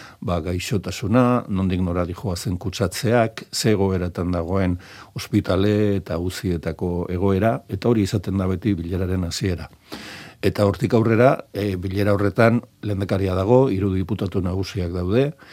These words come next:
e, hiru hiriburuetako alkateak eta eudeleko presidentea, eta Jaurlaritzako sail batzuk, eta hortik aurrera, e, ba, osasun arduradunek egiten duten du-, planteamendu horretan oinarrituta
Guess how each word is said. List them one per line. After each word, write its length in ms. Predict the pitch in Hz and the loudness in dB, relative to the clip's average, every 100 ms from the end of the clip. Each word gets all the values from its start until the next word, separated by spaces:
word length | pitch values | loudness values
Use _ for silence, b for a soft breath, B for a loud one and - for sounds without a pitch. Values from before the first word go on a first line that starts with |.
| B B B - | B B B -6
e, 140 | 85 90 | -4 0
hiru 160 | 104 110 | 4 6
hiriburuetako 760 | 98 95 90 92 85 92 - 90 85 78 - - 98 | 6 4 2 0 0 -2 -4 -2 -2 -4 -10 -8 -4
alkateak 580 | - 101 95 110 123 87 | 0 0 0 0 0 -4
eta 140 | 90 | -4
eudeleko 380 | 90 98 87 90 | -2 -2 -2 -6
presidentea, 640 | 92 - 104 87 90 123 151 98 | -6 0 0 0 0 0 0 -4
eta 180 | 98 95 | -4 -4
Jaurlaritzako 680 | 95 92 95 85 - 87 98 | -2 0 -2 -2 -6 -4 -4
sail 280 | - 104 98 | 0 0 0
batzuk, 360 | 92 143 135 - B B B | -2 -2 -2 -6 B B B
eta 140 | 101 | -4
hortik 280 | 95 - 101 101 | -2 -2 0 2
aurrera, 360 | 92 101 107 135 - - | 4 4 4 2 -2 -8
e, 320 | 95 90 87 - - | -6 -6 -8 -10 -8
ba, 320 | 95 87 90 107 | -6 -6 -8 -8
osasun 440 | - - 104 104 98 | -6 -4 0 2 4
arduradunek 600 | 104 104 104 101 113 101 | 4 6 6 4 2 0
egiten 320 | 90 90 98 | -4 -2 -2
duten 300 | 98 98 104 | 0 0 0
du-, 120 | 92 92 | -2 -4
planteamendu 720 | 98 95 90 95 101 95 104 | -6 -6 -4 -2 -2 0 2
horretan 340 | 98 101 107 101 | 2 0 0 0
oinarrituta 720 | 90 98 107 104 104 113 | 2 2 2 2 0 2